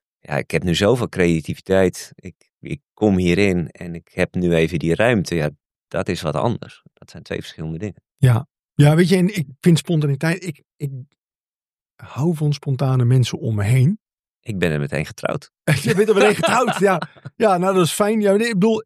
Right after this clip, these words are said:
Speaker 2: nee, ik weet van mezelf dat ik iemand ben die gewoon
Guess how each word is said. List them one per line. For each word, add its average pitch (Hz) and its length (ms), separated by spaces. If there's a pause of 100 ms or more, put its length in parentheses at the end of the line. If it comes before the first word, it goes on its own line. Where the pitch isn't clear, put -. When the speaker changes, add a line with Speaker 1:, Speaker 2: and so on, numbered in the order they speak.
Speaker 2:
nee, 202 300
ik 196 160
weet 175 220
van 196 140
mezelf 180 300
dat 151 220
ik 190 240
iemand 170 300
ben 156 200
die 143 240 (540)
gewoon 131 360